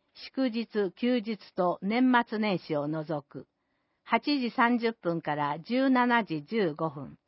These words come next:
第二、第四土曜日の午前中は、一部業務を実施。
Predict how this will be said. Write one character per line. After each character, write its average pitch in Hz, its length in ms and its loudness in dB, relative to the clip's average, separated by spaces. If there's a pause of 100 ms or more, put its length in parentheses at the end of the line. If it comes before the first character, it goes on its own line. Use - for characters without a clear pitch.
(680)
第 233 320 4
二、 240 360 4
第 247 280 2
四 262 240 4
土 233 160 0
曜 247 240 2
日 165 100 -2
の 156 200 -2
午 175 160 0
前 208 260 0
中 185 300 -2
は、 170 240 0 (320)
一 269 340 -2
部 185 240 2
業 247 280 4
務 160 180 0
を 135 120 -4
実 143 200 -12 (180)
施。 - 180 -12